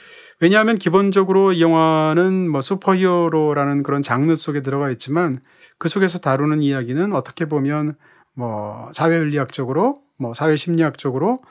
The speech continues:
너무나 중요한 뭐 그런 부분들을 사실은 인간사의 문제를 그 원형적인 형태로 다루고 있는 작품이기 때문에 이런 작품이 만약에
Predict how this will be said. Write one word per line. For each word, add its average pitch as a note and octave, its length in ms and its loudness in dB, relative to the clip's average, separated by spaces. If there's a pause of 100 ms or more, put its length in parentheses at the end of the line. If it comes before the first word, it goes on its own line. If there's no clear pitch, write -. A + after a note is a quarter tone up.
(260)
너무나 F#3+ 360 2
중요한 D#3 720 0
뭐 A2 360 -8
그런 D3 240 -6
부분들을 C#3 600 -4
사실은 B2+ 420 -8 (300)
인간사의 D3 500 2
문제를 B2+ 580 -4 (280)
그 C#3 100 -8
원형적인 F3 460 2
형태로 C#3+ 320 -2
다루고 C3+ 360 -2
있는 E3 180 0
작품이기 B2 440 -6
때문에 B2 520 -4 (460)
이런 G#3 200 2
작품이 F#3 520 0
만약에 D3 1000 0